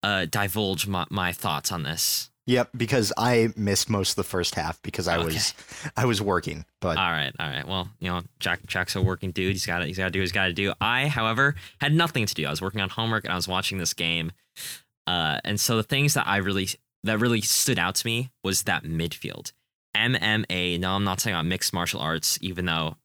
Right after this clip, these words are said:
Speaker 1: you know, sometimes it does get to that, uh, level of talent right there 'cause it's, uh, McKennie, Musa, and Adams. That, uh, tr-, a triple midfield,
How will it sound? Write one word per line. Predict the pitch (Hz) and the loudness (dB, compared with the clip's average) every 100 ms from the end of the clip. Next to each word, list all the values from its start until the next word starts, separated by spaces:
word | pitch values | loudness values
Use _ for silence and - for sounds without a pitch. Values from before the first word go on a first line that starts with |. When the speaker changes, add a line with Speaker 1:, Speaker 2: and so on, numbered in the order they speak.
| _ _ _ _ | _ _ _ _
Speaker 1:
you | 82 | -6
know, | 90 101 - | -4 -4 -6
sometimes | - 101 117 120 117 | -8 -2 0 2 0
it | - | 2
does | 117 113 | 2 2
get | 117 110 | 0 0
to | 117 | 2
that, | 104 - | 0 2
uh, | 101 - | -2 0
level | 104 107 107 | 0 2 0
of | 98 | 0
talent | - 104 104 80 | 0 0 0 0
right | 90 - | -2 0
there | 90 92 95 | 2 2 0
'cause | 87 | -2
it's, | 87 82 - | -4 -2 -2
uh, | 87 82 - - - | -2 -2 -6 -12 -6
McKennie, | 107 107 123 117 120 | -4 0 0 2 2
Musa, | 104 104 113 | 2 2 2
and | 95 | 0
Adams. | 87 90 85 85 - | 2 0 0 -2 0
That, | 95 95 - _ _ - | 0 0 -6 _ _ -6
uh, | 87 87 | -4 -2
tr-, | - - - | 0 0 0
a | 98 | -2
triple | - - 147 135 127 131 107 | 0 0 2 0 0 -2 0
midfield, | 110 - 101 92 | 0 0 0 0